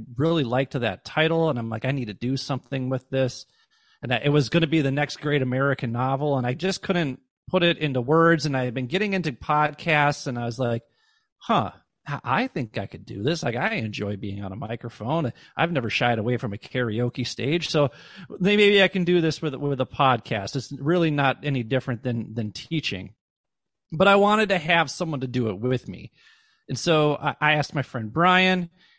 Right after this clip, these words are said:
and I said, "Hey, man, you know, I'm, I wanna start this podcast that addresses things that people in, in, at middle age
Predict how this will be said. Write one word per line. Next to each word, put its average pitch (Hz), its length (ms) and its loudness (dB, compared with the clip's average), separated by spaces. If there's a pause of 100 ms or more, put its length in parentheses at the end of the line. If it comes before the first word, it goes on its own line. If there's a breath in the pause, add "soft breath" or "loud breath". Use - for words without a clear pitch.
and 131 60 0
I 135 40 0
said, 135 160 -6
"Hey, 151 200 2
man, 165 260 2
you 151 160 -2
know, - 140 -6 (100)
I'm, 196 420 2 (280)
I 156 120 0
wanna 233 240 0
start 170 300 -2
this 117 220 -8
podcast - 1040 -4 (460 soft breath)
that 147 400 4 (420)
addresses 180 600 -2
things 165 500 -2
that 135 200 -2
people 160 720 0 (400)
in, 139 260 0
in, 131 320 -4
at 139 140 0
middle 151 380 2
age 127 480 -2